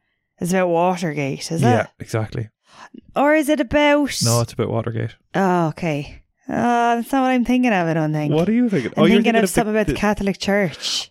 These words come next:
Speaker 2: Oh, was that the Washington Post as well?
Speaker 1: I think so.
Speaker 2: Oh, I gotta go really high pitch in my voice.
Speaker 1: It could have just been called the Post.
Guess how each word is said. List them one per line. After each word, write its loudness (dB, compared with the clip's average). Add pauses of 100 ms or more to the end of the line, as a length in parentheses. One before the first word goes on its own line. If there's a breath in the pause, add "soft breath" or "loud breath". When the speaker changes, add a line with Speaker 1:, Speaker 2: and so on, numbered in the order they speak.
Speaker 2:
Oh, 2
was 0
that 0
the -2
Washington -4
Post -4
as -2
well? 0
Speaker 1:
I -8
think -10
so. -12 (340)
Speaker 2:
Oh, 4
I 0
gotta -2
go 2
really 2
high 2
pitch -4
in 0
my 2
voice. 0
Speaker 1:
It -4
could 0
have -4
just -4
been -2
called -2
the -12
Post. -6